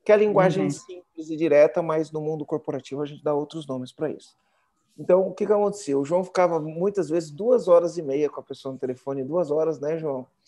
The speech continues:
Speaker 1: E às vezes
Speaker 2: Já
Speaker 1: você
Speaker 2: fiquei
Speaker 1: fica duas
Speaker 2: muito.
Speaker 1: horas, isso, às vezes você fica duas horas com uma pessoa no telefone que não vai comprar.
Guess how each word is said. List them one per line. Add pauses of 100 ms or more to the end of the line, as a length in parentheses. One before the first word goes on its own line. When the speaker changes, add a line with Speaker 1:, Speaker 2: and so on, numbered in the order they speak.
(320)
Speaker 1:
E
às
vezes
Speaker 2:
Já
Speaker 1:
você
Speaker 2:
fiquei
Speaker 1:
fica
duas
Speaker 2:
muito.
Speaker 1:
horas, (220)
isso,
às
vezes
você
fica
duas
horas
com
uma
pessoa
no
telefone (380)
que
não
vai
comprar.